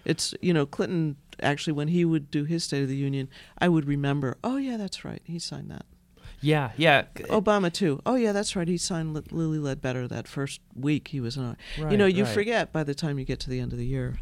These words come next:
Speaker 2: Well, yeah, and that is the role of these speeches, is to be sort of a,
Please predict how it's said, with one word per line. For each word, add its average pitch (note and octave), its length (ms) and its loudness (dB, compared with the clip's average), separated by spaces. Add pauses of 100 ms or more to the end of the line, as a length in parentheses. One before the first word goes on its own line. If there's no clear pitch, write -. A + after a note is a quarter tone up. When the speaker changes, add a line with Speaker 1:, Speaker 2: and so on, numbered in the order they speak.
(380)
Speaker 2:
Well, F#3 140 10
yeah, A#3+ 120 8
and D#3 140 8
that G3+ 180 8
is F#3 140 4
the C3 120 2
role B2 440 8
of F2+ 220 0
these F2 240 0
speeches, - 560 -2
is E2+ 140 -6
to - 100 -8
be G2 280 -4
sort F#2+ 380 -4
of F2+ 180 -2
a, E2+ 480 -2